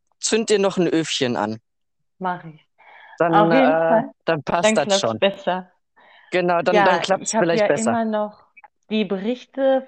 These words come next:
Speaker 2: vom Jugendamt und Heim habe ich ja immer noch hier bei mir und da sind auch sehr, sehr viele Sachen über Andy und mich drinne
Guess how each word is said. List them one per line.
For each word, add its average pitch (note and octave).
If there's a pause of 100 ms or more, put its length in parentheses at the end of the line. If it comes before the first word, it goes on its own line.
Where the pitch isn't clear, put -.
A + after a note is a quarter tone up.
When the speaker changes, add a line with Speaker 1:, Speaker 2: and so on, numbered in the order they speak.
Speaker 2:
vom F#3+
Jugendamt A3+
und G3
Heim G3
habe G3+
ich -
ja F#3
immer A3+
noch B3+
hier D#4
bei C4
mir C#4
und G#3
da A3+
sind A3+
auch -
sehr, B3
sehr B3+
viele A3+
Sachen A3 (680)
über G#3+
Andy G#3+
und A3
mich A#3
drinne F3+